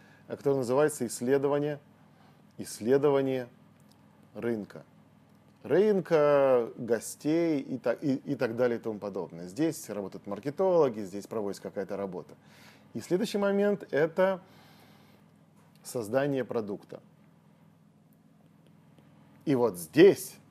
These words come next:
вот здесь находятся, находятся наши та-, вот на данном процессе находятся наши товарищи шеф-бармены. Здесь находятся миксологи,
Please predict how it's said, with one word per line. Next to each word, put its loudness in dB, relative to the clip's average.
вот -2
здесь -2
находятся, 0
находятся -2
наши -2
та-, -2
вот -6
на 2
данном 4
процессе -6
находятся 0
наши -2
товарищи -2
шеф-бармены. -6
Здесь -4
находятся -6
миксологи, 0